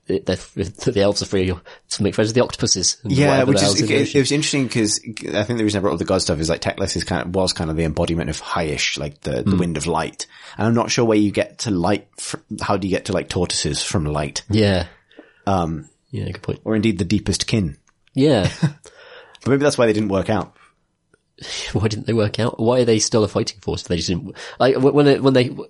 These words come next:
Speaker 1: they dropped the line, they didn't work out, which is, I mean, it's not the exact line, but it's pretty much what they say.
Speaker 2: Yeah.
Speaker 1: It's like, I think of, like, a The Fly situation where they, Teclis has just sort of mashed an elf into a bit of turtle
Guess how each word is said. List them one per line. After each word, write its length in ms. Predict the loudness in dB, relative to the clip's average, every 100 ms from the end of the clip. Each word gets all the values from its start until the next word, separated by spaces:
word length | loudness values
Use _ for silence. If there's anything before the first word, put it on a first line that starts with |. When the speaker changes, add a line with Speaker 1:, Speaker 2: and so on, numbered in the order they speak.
| -12
Speaker 1:
they 300 | -12 0 2
dropped 160 | 2 4
the 60 |
line, 200 | 2 2
they 340 | -2 -6 -2 -2
didn't 200 | -2 0
work 240 | 0 0
out, 320 | -2 -2 -6 _ -6
which 140 | -2
is, 80 | 0
I 60 | 0
mean, 120 | -2
it's 260 | -2 -4 -6 -12 -12 -18 -16 -8
not 220 | -4 -2
the 80 | -2
exact 220 | -2 -2
line, 180 | -4 -4
but 80 | -4
it's 100 | -2
pretty 160 | -2 -2
much 100 | -2
what 100 | -2
they 80 |
say. 300 | -2 -4 -6 -6 -2
Speaker 2:
Yeah. 220 | -2 -2 -2
Speaker 1:
It's 100 | 2
like, 300 | 2 0 -20 _ _ 0
I 80 |
think 180 | 0 0
of, 60 | 0
like, 120 | -2
a 40 |
The 180 | 0 -2
Fly 320 | 0 2 2
situation 640 | 0 -2 -4 -4 -4 -4 0
where 240 | 0 0
they, 520 | 2 0 0 -4 -6 -10 -10
Teclis 320 | -4 -4 -2 -4
has 80 |
just 140 | -2 -2
sort 180 | -2 -2
of 60 |
mashed 440 | -2 -2 -4 -6 -12 -2
an 140 | 0
elf 260 | 0 -2 -4
into 420 | -4 -2 0 0 -2
a 60 |
bit 200 | -2 -2
of 120 | -2 -2
turtle 580 | -2 0 -2 -4 -4